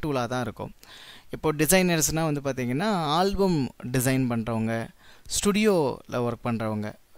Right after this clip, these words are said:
ஃபோட்டோ ஸ்டுடியோல ஒர்க் பண்றவங்க எல்லாருமே வந்து பார்த்தீங்கன்னா, அதிகமா வந்து பார்த்தீங்கன்னா, பென் டூலை தான் யூஸ் பண்ணும். இப்போ ஒரு ஃபோட்டோ இருக்கு. அந்த ஃபோட்டோல வந்து பார்த்தீங்கன்னா, யாராவது ஒரு ஆ-, ஒரு ஆள் இருக்காங்க.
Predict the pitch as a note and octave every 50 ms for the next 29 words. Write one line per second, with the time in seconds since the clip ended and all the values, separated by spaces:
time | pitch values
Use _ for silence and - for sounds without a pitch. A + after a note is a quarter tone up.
0 | - - - - D3+ D#3+ D#3+ E3 D3+ - - C#3 B2+ B2+ B2 A#2+ A#2+ A#2 A2+ A2+
1 | - - A#2+ A#2 A2+ A2 A2 A2 A2 G#2 A2 A2+ B2 C3 C3 C#3 D3 D3 C3+ B2+
2 | B2 A#2+ A#2 A2+ - G#2 A2 A2 B2+ F#3+ C4+ - - - - - - - - -
3 | - C3 C3+ F#3 G3 G3+ A3+ A3 A#3+ A#3 G3 F3 D3+ - D3 C#3 C#3+ B2+ B2+ C3
4 | F3+ A3+ - - E3+ E3 F#3 F#3+ - F#3+ F3 D3+ C3+ A#2 B2+ D3 D#3 C3+ A#2+ -
5 | - A#2 A2 - - - - - - - - - G3 - G#3+ G#3 G#3 G#3 G3+ -
6 | A3 A#3 A#3 - A#3+ G#3+ D#3+ C#3+ B2 - - A#3 D#4 - - - - - - -
7 | - - - F#3+ G#3 G#3 G#3 - G#3+ A3+ A#3 A#3+ A#3+ A3+ A3 G#3 G3+ F#3+ G3 F3
8 | - F3 F3 F3+ A3 A3 G3 F3+ F3 F3+ F#3 G3 F#3+ F3+ E3+ D3 A2 C3 A2 -
9 | C#3+ F3+ F3 F3 E3+ E3 E3+ F3+ F3+ F3 D#3+ D3+ C#3 - D3+ C3 A#2+ A#2 B2 D#3+
10 | A3 B3+